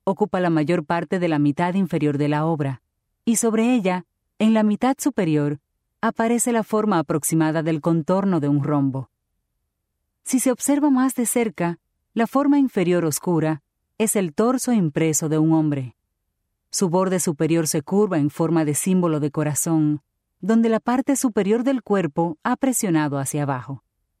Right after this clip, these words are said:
En el borde inferior de la obra está impresa la pretina de un pantalón.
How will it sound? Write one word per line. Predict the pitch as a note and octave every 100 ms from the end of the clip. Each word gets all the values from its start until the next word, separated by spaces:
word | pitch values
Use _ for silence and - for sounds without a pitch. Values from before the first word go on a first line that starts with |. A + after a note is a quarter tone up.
| _ _ _ _ _ _ -
En | G#3+ G#3+
el | G3
borde | F#3+ A3+ G3
inferior | E3 E3 D#3 D#3+ D3+
de | D3
la | C#3+
obra | D#3 E3+ F3+ F#3 _ _ _
está | G#3+ G3+ G#3
impresa | F#3+ E3+ F3+ E3+
la | F3 D3
pretina | D3 C#3 F3+ F3 E3+
de | D3+
un | C#3
pantalón. | D3 C#3+ C#3+ C#3 C3 C3 C3